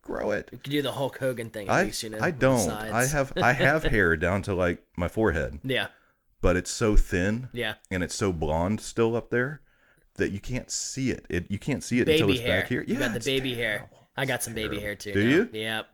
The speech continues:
Speaker 1: Nice.
Speaker 2: I'm, I'm getting there too, my friend.
Speaker 1: Old age. Well, we're both mid-thirties,
Speaker 2: We
Speaker 1: so,
Speaker 2: are. Yeah,
Speaker 1: yeah.
Speaker 2: we're very close in age.
Speaker 1: Yeah.
Speaker 2: Yep.
Speaker 1: So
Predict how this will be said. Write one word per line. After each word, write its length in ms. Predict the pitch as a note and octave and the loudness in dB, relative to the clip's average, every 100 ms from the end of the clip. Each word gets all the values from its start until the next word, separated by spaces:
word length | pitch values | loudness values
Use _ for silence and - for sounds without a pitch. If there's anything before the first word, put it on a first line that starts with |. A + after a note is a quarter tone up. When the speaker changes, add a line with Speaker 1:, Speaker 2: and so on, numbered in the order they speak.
| - | -6
Speaker 1:
Nice. 420 | E2 D#2+ D#2+ - | -2 -2 -4 -10
Speaker 2:
I'm, 260 | - A#2 A#2 | -12 -12 -10
I'm 240 | A2 A#2 A2+ | -10 -8 -6
getting 200 | A#2 A#2 | -6 -6
there 140 | A#2 | -8
too, 220 | A2+ A2+ | -6 -8
my 140 | G#2+ G#2 | -6 -8
friend. 200 | G#2 G2 | -4 0
Speaker 1:
Old 160 | F#2 F#2 | 2 4
age. 340 | F#2 F2+ - | 4 2 2
Well, 140 | G2+ | 2
we're 220 | G#2+ B2+ C3+ | 4 2 2
both 300 | - F#2+ F2 | 0 0 0
mid-thirties, 640 | F2 - E2+ C2 A#1+ - | -4 0 0 0 -6 0
Speaker 2:
We 120 | D3 | 6
Speaker 1:
so, 60 | F#3 | 6
Speaker 2:
are. 200 | G#3+ - - | 6 2 0
Yeah, 160 | D3 | 2
Speaker 1:
yeah. 40 | D3 | 2
Speaker 2:
we're 60 | D3 | 2
very 200 | D3+ E3 | 2 2
close 300 | C3 A2+ A2+ | 0 -4 -4
in 60 | |
age. 320 | G#2+ G#2 - - - - | -6 -6 -6 -8 -14 -10
Speaker 1:
Yeah. 120 | B2+ | -6
Speaker 2:
Yep. 200 | B2+ C3 A#2+ - - | -4 -6 -12 -20 -6
Speaker 1:
So 340 | F#2 F2 D#2 | -2 0 -2